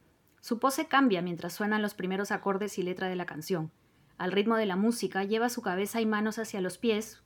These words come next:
como para ajustarse los cordones de sus zapatillas y para dar una vista privilegiada de su anatomía a la cajera, quien sigue sin hacerle caso al fondo del plano.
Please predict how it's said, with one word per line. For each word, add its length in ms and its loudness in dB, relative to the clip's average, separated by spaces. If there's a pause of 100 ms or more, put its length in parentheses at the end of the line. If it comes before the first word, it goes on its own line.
como 260 -2
para 160 -6
ajustarse 500 -2
los 140 -2
cordones 400 -4
de 80 -6
sus 160 -8
zapatillas 680 -2 (260)
y 420 -2
para 220 -2
dar 160 0
una 160 0
vista 260 0
privilegiada 720 2
de 100 4
su 140 -6
anatomía 480 0
a 40 0
la 120 -2
cajera, 500 0 (200)
quien 180 2
sigue 260 4
sin 160 -2
hacerle 340 -2
caso 280 0
al 100 -4
fondo 260 -6
del 140 -8
plano. 260 -2